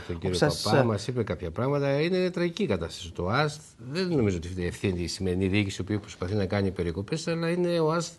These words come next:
Speaker 1: από ό,τι μας εξήγησε τότε ο κύριος Παπάς, είναι βουλιαγμένος στα χρέη, σε προμηθευτές, σε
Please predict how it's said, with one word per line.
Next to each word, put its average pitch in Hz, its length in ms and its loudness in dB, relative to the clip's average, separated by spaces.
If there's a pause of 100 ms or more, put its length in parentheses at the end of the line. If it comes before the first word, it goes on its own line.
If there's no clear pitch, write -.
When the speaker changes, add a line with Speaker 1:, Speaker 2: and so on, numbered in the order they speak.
(320)
Speaker 1:
από 117 220 -2
ό,τι 143 120 0
μας 127 180 2
εξήγησε 117 380 0
τότε 120 140 2
ο - 20 2
κύριος 113 240 2
Παπάς, 156 320 -2
είναι 180 100 0
βουλιαγμένος 160 480 2
στα 185 160 -4
χρέη, 160 340 4
σε - 140 -6
προμηθευτές, 92 800 -2 (420)
σε - 160 -4